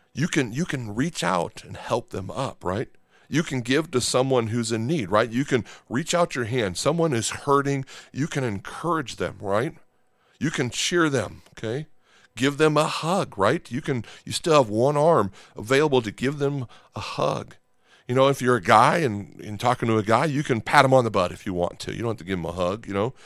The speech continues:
And if you're married with, you know, with your wife, you can give him a little squeeze if you're gonna pat him on the <laughs> butt, okay? Whatever, but you have that open hand. Here's the really cool thing.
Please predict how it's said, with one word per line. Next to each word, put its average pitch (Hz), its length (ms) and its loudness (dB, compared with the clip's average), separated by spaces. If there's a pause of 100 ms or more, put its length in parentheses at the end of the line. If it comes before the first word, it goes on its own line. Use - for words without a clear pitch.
(240)
And 123 120 2
if 127 120 2
you're 117 100 4
married 143 560 2
with, 135 280 -4
you 120 140 -6
know, 110 180 0
with 123 200 -6
your 101 140 -2
wife, 120 420 0 (300)
you - 180 -2
can 104 260 -2
give 117 180 4
him 127 40 4
a 127 40 6
little 131 200 4
squeeze 165 360 0
if 101 120 -2
you're 98 80 0
gonna 87 160 0
pat 90 220 0
him 90 100 -2
on 87 80 2
the 110 120 -4
<laughs> 151 60 6
butt, 120 240 4
okay? 120 360 2 (260)
Whatever, 180 460 2
but 117 200 -6
you 139 80 0
have 151 260 0
that 131 120 0
open 107 300 -2
hand. 90 320 -6 (840)
Here's 143 220 2
the 113 80 -2
really 110 220 4
cool 123 220 -2
thing. 78 260 -10